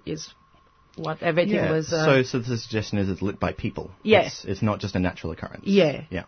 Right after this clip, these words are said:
Speaker 1: This one was not. So it was reported that about seventy rural farmers,
Speaker 2: Mm.
Speaker 1: land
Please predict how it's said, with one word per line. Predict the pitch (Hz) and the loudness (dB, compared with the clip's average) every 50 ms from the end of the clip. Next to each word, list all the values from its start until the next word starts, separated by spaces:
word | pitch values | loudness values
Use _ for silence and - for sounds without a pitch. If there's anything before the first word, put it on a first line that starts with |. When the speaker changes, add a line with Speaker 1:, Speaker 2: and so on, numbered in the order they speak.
| - | -4
Speaker 1:
This | - 180 170 - - | -4 -4 -4 -2 0
one | 175 165 156 160 160 | 2 2 2 2 2
was | 151 151 156 | 0 -2 0
not. | 180 170 170 208 269 320 370 - | 0 2 4 4 4 4 2 -2
So | - - - 196 185 | -6 0 2 4 4
it | 180 190 202 | 6 6 4
was | 208 208 214 220 208 190 | 6 6 4 4 2 0
reported | 196 185 - - 180 165 175 180 175 - 185 175 170 - - | -2 -2 0 2 2 4 4 2 0 0 -4 -4 -4 -6 -6
that | 160 180 165 | -4 0 0
about | 170 165 160 170 175 170 - _ _ _ - | 0 2 2 2 0 0 -2 _ _ _ -20
seventy | - - - 190 170 180 180 170 - - 180 175 170 170 - | -18 -4 -2 0 0 0 -2 -2 -4 -4 -4 -2 -2 -4 -6
rural | - 156 165 175 175 170 170 165 170 170 175 180 170 - - | -6 -4 -2 0 2 2 2 2 2 0 -2 -6 -10 -2 0
farmers, | 180 165 160 160 156 165 165 165 170 170 156 - - - | 2 2 2 2 2 2 2 2 0 -2 -4 -8 -10 -4
Speaker 2:
Mm. | - 95 90 82 82 - - - - _ _ _ _ | -2 -2 -2 -2 -4 -10 -18 -20 -20 _ _ _ _
Speaker 1:
land | - 170 170 170 170 175 175 180 185 - | -4 0 4 4 4 4 2 0 -4 -8